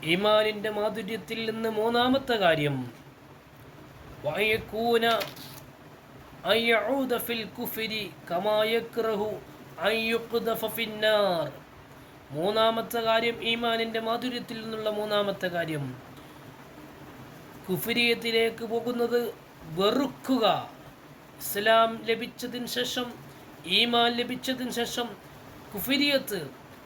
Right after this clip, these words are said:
ഷിർക്ക്, അതിൻ്റെ എല്ലാ പ്രവൃത്തിയും വെറുപ്പുണ്ടാവുക.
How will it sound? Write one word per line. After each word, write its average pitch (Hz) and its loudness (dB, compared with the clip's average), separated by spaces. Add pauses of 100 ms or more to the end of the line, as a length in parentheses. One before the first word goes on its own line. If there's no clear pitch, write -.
(180)
ഷിർക്ക്, 269 0 (500)
അതിൻ്റെ 226 0 (100)
എല്ലാ 254 4 (560)
പ്രവൃത്തിയും 233 -4 (100)
വെറുപ്പുണ്ടാവുക. 196 0